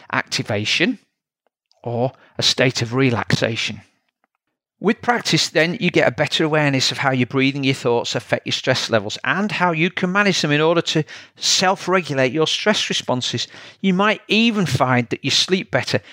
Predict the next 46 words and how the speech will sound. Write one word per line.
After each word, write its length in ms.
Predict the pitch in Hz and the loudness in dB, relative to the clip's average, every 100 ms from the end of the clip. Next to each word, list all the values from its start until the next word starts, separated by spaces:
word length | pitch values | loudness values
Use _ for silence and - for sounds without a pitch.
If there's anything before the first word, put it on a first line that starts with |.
| - 135 | -6 0
And 260 | 160 190 - | 0 0 -2
as 160 | 135 | -2
we've 120 | 135 - | -4 -4
talked 320 | 202 - - | -2 -2 0
about 220 | 147 135 | 0 0
many 340 | 135 147 190 | 0 0 0
times 440 | 208 - 143 123 113 | 0 2 2 2 -2
in 100 | 113 | -6
the 80 | 117 | -6
past, 380 | - 131 - - - - | -6 -6 -6 -10 -10 -4
that's 200 | 151 - | -4 0
going 220 | 131 127 | 0 0
to 180 | 123 120 | 0 0
open 240 | - 120 | 0 -2
up 80 | - | 0
a 60 | |
whole 720 | 107 - - 175 170 175 156 - | -2 -4 0 2 4 4 2 -4
world 540 | 131 123 120 117 - - | 0 4 4 2 -2 -8
of 120 | 117 | -4
improved 440 | 117 - 120 110 - | -4 0 2 2 -4
performance. 640 | - 123 101 95 - - _ - | -2 0 0 -2 -4 -6 _ -6
So, 260 | - 175 - - _ - - - _ _ _ _ | 0 0 -2 -20 _ -20 -20 -20 _ _ _ _
I've 160 | 143 - | -4 -2
given 260 | 233 254 269 | -2 0 2
you 140 | 233 | 2
the 120 | 160 | 2
examples 600 | 131 - 135 127 120 113 | 2 2 0 -2 -8 -6
there. 280 | - 104 120 _ _ - _ _ _ _ _ _ | -2 0 -2 _ _ -20 _ _ _ _ _ _
The 120 | 190 | 0
only 200 | 226 254 | 2 2
thing 200 | - 226 | 2 0
for 160 | 214 180 | 0 0
you 160 | 170 165 | 2 0
to 140 | - | -2
do 160 | 139 127 | 0 2
now 220 | 117 117 | 2 2
is 100 | - | 0
just 220 | - - | -4 -2
to 60 | 170 | -2
find 320 | - 165 151 | 2 2 2
a 40 | |
few 400 | 139 - 170 180 | -2 -2 0 2
minutes 340 | 170 170 - - | 2 2 2 0
of 120 | 147 | 0
your 80 | 139 | 0
day, 260 | 131 123 | 2 2